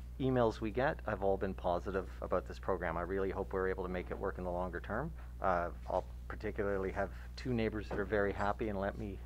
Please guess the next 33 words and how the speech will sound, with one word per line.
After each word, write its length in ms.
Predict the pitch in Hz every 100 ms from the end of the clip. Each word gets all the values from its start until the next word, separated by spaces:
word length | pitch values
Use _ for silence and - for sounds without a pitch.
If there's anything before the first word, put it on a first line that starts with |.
| -
come 340 | - 104 101 -
walk 240 | 101 98 101
in 40 |
my 120 | 98
driveway 380 | 95 101 107 107 -
without 260 | - 98 92
being 200 | 98 92
harassed, 480 | 95 92 120 - - - - -
uh, 160 | 107 98
for 120 | -
doing 240 | 104 117 123
this. 160 | 151 -
So, 200 | 120 104 - - -
um, 160 | - 101 - - - - -
it's, 260 | 117 - -
it's 160 | 135 -
great 180 | 127
to 80 | 123
see. 260 | - 139 131 - - - -
Uh, 220 | 113 110 104
the 160 | 127 123
uptake 480 | 135 - 139 143 127
is, 400 | 117 98 - -
is 280 | 123 113 95 - -
over, 560 | 117 107 104 98 90
um, 280 | 87 85 80 - - - - - -
session 340 | - 123 123
over 180 | 110 101
session 360 | 95 107 - 170
is 140 | 120
great 180 | 113 110
to 80 | 101
see, 240 | 143 170